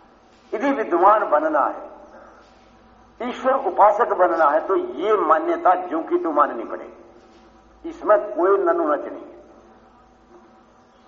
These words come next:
दुख मानने का प्रसंग नहीं है। यहां तो ये व्यक्ति देखता है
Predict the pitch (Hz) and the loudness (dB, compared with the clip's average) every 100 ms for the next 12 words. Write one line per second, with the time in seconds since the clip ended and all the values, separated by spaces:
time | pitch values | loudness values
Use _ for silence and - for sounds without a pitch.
0 | _ _ _ _ _ _ _ _ _ _ | _ _ _ _ _ _ _ _ _ _
1 | _ _ - 277 - 226 247 247 254 240 | _ _ 0 0 2 4 2 2 -4 0
2 | 226 - 208 202 196 214 165 98 - - | 0 0 -2 0 2 0 0 -2 -4 -12
3 | - - - - - _ _ _ _ - | -20 -20 -20 -20 -20 _ _ _ _ -20
4 | - 277 147 143 269 302 302 285 285 262 | -14 -2 2 4 4 4 4 4 4 2
5 | 196 233 - 233 165 170 208 - 220 202 | -2 -4 -4 -10 -2 0 0 2 4 6
6 | 190 226 233 - | 6 4 2 -4